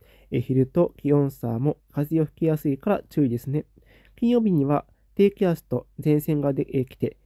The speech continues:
えー、冬型になるそうですよ。急に寒くなりそうですね。なるほど。えー、っていうことは、もう確実に来てますね。まだ僕ちょっと、えー、ここ数日、日本の気圧配置見てないんで、ちょっと今日見てみたいなと思います。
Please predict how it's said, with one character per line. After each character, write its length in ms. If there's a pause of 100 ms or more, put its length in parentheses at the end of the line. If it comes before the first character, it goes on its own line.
(200)
え 100
ー、 20
冬 240
型 260
に 120
な 100
る 80
そ 100
う 20
で 80
す 120
よ。 180 (360)
急 260
に 120
寒 220
く 100
な 60
り 80
そ 80
う 40
で 80
す 60
ね。 180 (280)
な 100
る 100
ほ 120
ど。 140 (640)
え 300
ー、 40
っ 20
て 120
い 140
う 60
こ 140
と 180
は、 280 (180)
も 140
う 20
確 300
実 240
に 100
来 80
て 100
ま 140
す 100
ね。 80
ま 80
だ 80
僕 160
ち 60
ょ 20
っ 20
と、 160 (420)
え 60
ー、 260 (880)
こ 80
こ 100
数 140
日、 380
日 100
本 200
の 100
気 140
圧 160
配 120
置 220
見 80
て 100
な 60
い 40
ん 40
で、 100
ち 100
ょ 20
っ 20
と 100
今 280
日 60
見 80
て 120
み 120
た 120
い 40
な 80
と 100
思 180
い 120
ま 100
す。 160